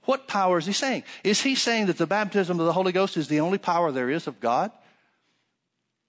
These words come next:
Is he saying that there is no power in, in the, in salvation? There is no power in the well of water in you springing up into everlasting life? Well, that doesn't fit the pattern we have in the scripture. Because the, the disciples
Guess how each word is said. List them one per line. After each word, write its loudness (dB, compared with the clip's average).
Is 2
he 2
saying 0
that 0
there 2
is 0
no 2
power 2
in, -2
in 0
the, 0
in -4
salvation? -2
There 2
is 0
no 2
power 2
in 0
the 0
well 2
of -4
water 0
in 0
you -4
springing -2
up -2
into 0
everlasting -2
life? 0
Well, -2
that 0
doesn't 0
fit -4
the -20
pattern -2
we -4
have -2
in -4
the -4
scripture. -8
Because 0
the, 0
the -2
disciples -4